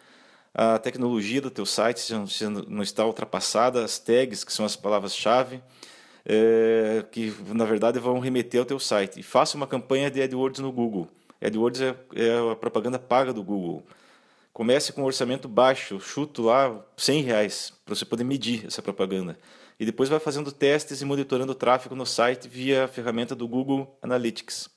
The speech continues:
Isso tudo, essa resposta que você tá ouvindo aqui agora, lá no nosso blog, que é, você encontra no grupo supera ponto com ponto B R, no blog. Você pode ler esse artigo e pode, poder procurar também esses links aí.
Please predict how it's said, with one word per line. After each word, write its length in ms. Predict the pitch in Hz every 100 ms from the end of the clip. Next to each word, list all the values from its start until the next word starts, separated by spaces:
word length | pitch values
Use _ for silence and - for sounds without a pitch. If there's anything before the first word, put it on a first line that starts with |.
| - - - - _ -
Isso 240 | 147 -
tudo, 400 | 117 143 135 104
essa 200 | 110 107
resposta 500 | 110 - - 123 -
que 100 | 110
você 120 | -
tá 80 | 110
ouvindo 260 | 110 113 107
aqui 160 | 107
agora, 260 | 107 113 123
lá 140 | 123
no 80 | 127
nosso 240 | 117 113
blog, 400 | 104 110 123 104 - _ - - - _ _
que 120 | - 107
é, 460 | 107 104 101 101 98
você 160 | -
encontra 340 | 110 113 117 113
no 180 | 104 95
grupo 240 | 107 -
supera 380 | - - 110 110
ponto 220 | 107 95
com 100 | 98
ponto 240 | 90 -
B 80 | 117
R, 280 | 117 131 131 - _ _ _
no 120 | -
blog. 460 | 95 98 113 - 139 - - - - _ -
Você 220 | 127 -
pode 320 | 127 123 127
ler 380 | 123 127 139 -
esse 220 | 113 -
artigo 340 | 107 - 123 127
e 60 |
pode, 240 | 127 131 120
poder 280 | - 117 123
procurar 440 | 135 123 113 120
também 260 | 120 113 117
esses 240 | 117 127
links 340 | 110 110 117
aí. 220 | 123 95